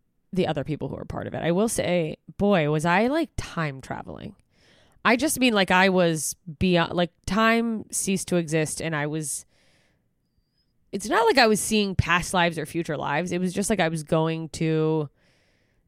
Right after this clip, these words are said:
almost, like, this other dimension, and then I would, like, come down and be trying to have a conversation, but it would be like,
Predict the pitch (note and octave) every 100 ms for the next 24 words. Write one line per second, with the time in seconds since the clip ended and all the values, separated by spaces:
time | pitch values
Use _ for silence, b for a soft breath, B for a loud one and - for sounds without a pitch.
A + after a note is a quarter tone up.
0 | _ _ _ F#3+ F#3 E3+ F3 E3 D#3+ D#3
1 | D#3 D#3 C#3+ A#2 C3 - F2 - - D#3+
2 | D3+ D3 D#3+ C#3+ D3+ - F3 E3 D#3 D3
3 | D3 E3 D#3 - E3 F3 E3 D#3+ D#3+ D#3
4 | D#3 D#3+ D#3+ E3+ F3 E3 C#3+ D#3 D3+ C#3+
5 | C#3 - -